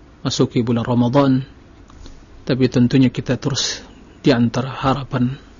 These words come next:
dan cemas. Berharap karena diri ini telah merindukan kedatangan Ramadan,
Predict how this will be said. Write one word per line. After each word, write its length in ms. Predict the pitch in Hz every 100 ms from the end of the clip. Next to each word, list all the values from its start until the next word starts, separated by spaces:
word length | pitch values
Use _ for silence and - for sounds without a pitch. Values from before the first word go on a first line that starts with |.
| - - - - -
dan 240 | - 131 123
cemas. 680 | - 127 - - - - - - - - - - - -
Berharap 460 | 147 113 160 190 - - - - - -
karena 240 | 139 131
diri 260 | 123 143 139
ini 140 | 143
telah 240 | 135 123 123
merindukan 560 | 131 127 131 139 139
kedatangan 480 | 135 131 123 147 143
Ramadan, 500 | 139 139 143 190 214